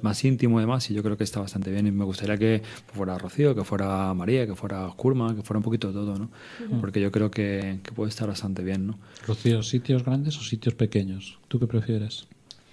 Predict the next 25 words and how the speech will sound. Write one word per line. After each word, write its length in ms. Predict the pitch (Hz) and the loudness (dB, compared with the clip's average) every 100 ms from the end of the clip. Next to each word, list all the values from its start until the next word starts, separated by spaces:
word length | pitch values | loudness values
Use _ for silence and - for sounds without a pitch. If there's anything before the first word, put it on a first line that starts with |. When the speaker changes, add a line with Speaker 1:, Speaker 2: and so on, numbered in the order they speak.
| - - - | -20 -20 -8
Speaker 2:
A 60 | |
Speaker 3:
O 20 | |
sea, 60 | 165 | 2
a 20 | |
Speaker 2:
ver. 80 | 107 | 4
Speaker 3:
ti 100 | 117 | 6
te 80 | 123 | 6
dicen, 340 | 120 120 117 107 - - - | 6 6 4 2 -6 -16 0
"Vamos, 240 | 120 120 | 4 6
vas 160 | 113 123 123 | 6 6 6
a 40 | |
Speaker 2:
Depende. 80 | 127 | 6
Speaker 3:
tocar 220 | 131 139 135 | 6 6 8
en 80 | 131 | 8
el 160 | 131 123 | 8 6
Santiago", 280 | 131 127 127 | 6 6 6
venga, 220 | 104 95 | 4 4
vamos 200 | 95 92 | 4 6
a, 180 | 98 95 | 8 8
ya, 160 | 95 | 8
lo 100 | 92 | 6
bruto, 260 | 95 104 90 | 6 6 4
a 200 | 92 92 | 2 2
Santiago 320 | 110 110 139 | 4 6 6
Bernabéu. 280 | 120 98 | 6 6